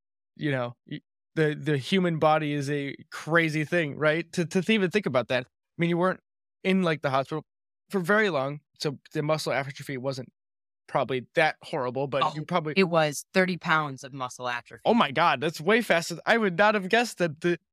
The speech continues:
Speaker 2: Thirty
Speaker 1: in only
Speaker 2: pounds, you
Speaker 1: a hundred
Speaker 2: lose it
Speaker 1: days.
Speaker 2: so fast.
Speaker 1: No
Speaker 2: I
Speaker 1: kidding.
Speaker 2: had,
Speaker 1: That's
Speaker 2: yeah.
Speaker 1: wild.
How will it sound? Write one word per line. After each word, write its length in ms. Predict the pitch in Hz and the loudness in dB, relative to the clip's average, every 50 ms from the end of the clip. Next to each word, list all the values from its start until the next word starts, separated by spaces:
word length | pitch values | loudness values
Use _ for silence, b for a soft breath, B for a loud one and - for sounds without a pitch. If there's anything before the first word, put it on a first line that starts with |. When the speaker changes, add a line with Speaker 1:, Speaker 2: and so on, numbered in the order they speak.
| _ _ _ _ - | _ _ _ _ -2
Speaker 2:
Thirty 300 | 214 202 208 214 226 233 | -2 0 0 0 0 0
Speaker 1:
in 100 | 196 202 | 0 2
only 220 | 214 233 233 202 | 2 4 4 4
Speaker 2:
pounds, 220 | 196 190 170 196 214 | 4 4 4 2 2
you 160 | 220 220 233 | 2 2 2
Speaker 1:
a 20 | |
hundred 120 | 233 240 240 | 2 0 2
Speaker 2:
lose 160 | 226 214 220 | 2 2 2
it 160 | 190 170 160 | 2 0 -2
Speaker 1:
days. 180 | 165 160 - _ - | -4 -10 -10 _ 0
Speaker 2:
so 280 | 196 196 202 208 208 | 2 2 2 0 -4
fast. 540 | 190 _ - 202 180 170 160 143 123 117 - | -6 _ -2 0 0 0 -2 -4 -6 -8 -4
Speaker 1:
No 200 | 175 196 214 247 | 0 0 2 2
Speaker 2:
I 220 | 254 165 170 175 190 | 2 2 0 0 0
Speaker 1:
kidding. 460 | 196 196 202 175 160 147 143 139 - | 0 0 0 0 -2 -2 -4 -8 -6
Speaker 2:
had, 40 | - | -4
Speaker 1:
That's 260 | 226 233 233 - - | -2 -2 -2 -2 -4
Speaker 2:
yeah. 380 | 165 160 160 156 151 262 262 247 | -4 -4 -2 -2 0 2 2 2
Speaker 1:
wild. 520 | 233 233 208 196 180 160 156 156 147 - | 4 2 2 2 0 -2 -4 -6 -8 -10